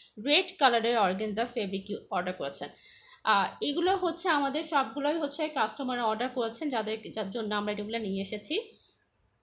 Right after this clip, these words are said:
এখানে আরেকটা আছে, সেটা হচ্ছে শাটিন ফেব্রিক, এটা হচ্ছে পিচ কালারের শাটিন ফেব্রিক। যারা শাটিন ফেব্রিক পছন্দ করেন আমাদের থেকে অর্ডার করতে পারেন। খুবই সফট একটা ফেব্রিক এটা। এটা হচ্ছে পিচ কালার।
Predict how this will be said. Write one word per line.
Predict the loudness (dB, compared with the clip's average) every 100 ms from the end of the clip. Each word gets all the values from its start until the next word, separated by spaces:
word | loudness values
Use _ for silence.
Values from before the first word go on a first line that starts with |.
| -6
এখানে | -4 0 2
আরেকটা | 2 2 2 2 4
আছে, | 2 -2 0 0
সেটা | 0 0
হচ্ছে | 0 -2 0
শাটিন | 4 4 4 0
ফেব্রিক, | 2 2 4 2 2 -2 _ _ _ _ _ _
এটা | -2 0
হচ্ছে | 0 -4
পিচ | -2 -2 -2
কালারের | 0 2 4 4
শাটিন | 4 4 2 -2
ফেব্রিক। | -2 -2 -2 0
যারা | 0 2
শাটিন | 2 0 0
ফেব্রিক | -2 -2 -2
পছন্দ | -2 -4 -6 -4
করেন | -2 -2 -4 -12 -18 -18 -8 -2
আমাদের | -2 0 -2
থেকে | 0 2
অর্ডার | 2 2 -2
করতে | -4 -4 -2
পারেন। | -2 -2
খুবই | -4 -6
সফট | -2 2 6 6 4
একটা | -2 2 2 2 -6 0
ফেব্রিক | 2 2 -2 0 -2
এটা। | 0 2 0 -4 -20 -20 _
এটা | -4 -2
হচ্ছে | -2 -4 -2
পিচ | -2 0
কালার। | 0 2 2